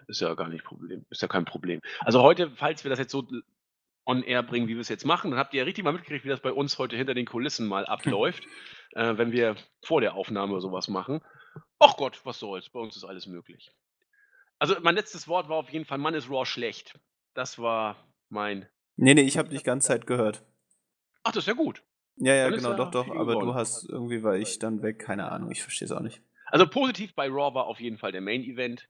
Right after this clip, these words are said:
Speaker 1: das möchte ich hier nicht unter den Tisch fallen lassen. Corbin und insbesondere Rollins haben da ein sehr schönes T-L-C-Match gezeigt. Man sollte ja nicht nur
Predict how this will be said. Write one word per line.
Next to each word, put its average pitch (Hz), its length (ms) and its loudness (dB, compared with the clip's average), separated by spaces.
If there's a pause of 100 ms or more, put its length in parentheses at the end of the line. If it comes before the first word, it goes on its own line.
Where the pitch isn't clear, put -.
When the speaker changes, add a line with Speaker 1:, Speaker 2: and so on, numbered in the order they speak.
Speaker 1:
das - 340 -8
möchte 110 240 -8
ich 101 80 -12
hier 104 240 -6
nicht 110 160 -6
unter 98 140 -4
den - 40 -6
Tisch - 240 -8
fallen 95 180 -4
lassen. 95 320 -8 (360)
Corbin 113 540 2 (420)
und 110 320 2
insbesondere 127 520 0
Rollins 107 480 0
haben 101 120 -6
da 90 80 -4
ein 92 160 -8
sehr 123 140 0
schönes 120 240 -4
T-L-C-Match 120 680 -6
gezeigt. 104 460 -2 (400)
Man 110 160 2
sollte 110 220 2
ja 98 60 -2
nicht 98 180 -8
nur 87 280 -4